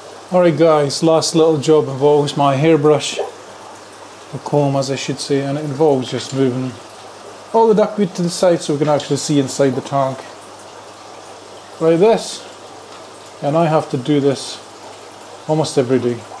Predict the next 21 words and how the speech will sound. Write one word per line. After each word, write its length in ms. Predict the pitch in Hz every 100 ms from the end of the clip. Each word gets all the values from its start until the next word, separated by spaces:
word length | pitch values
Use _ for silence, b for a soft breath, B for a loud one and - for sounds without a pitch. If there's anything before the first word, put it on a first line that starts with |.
| - - - - - - - - - - - - -
All 160 | 160 156
the 100 | 147
particles 520 | 190 208 175 190 180
you 60 |
can 100 | 165
see 240 | 175 - 208
in 100 | 185
there 180 | 185 156
are 100 | 139
from 220 | - 131
food 220 | - 170
I've 100 | 151
just 160 | 139 -
placed 360 | - 147 143
in 120 | 147 139
a 240 | 123 -
few 180 | - 143
minutes 320 | 139 143 -
ago. 260 | 135 139 135 - - - - - - - - - -
But 160 | - 170
yeah, 220 | 160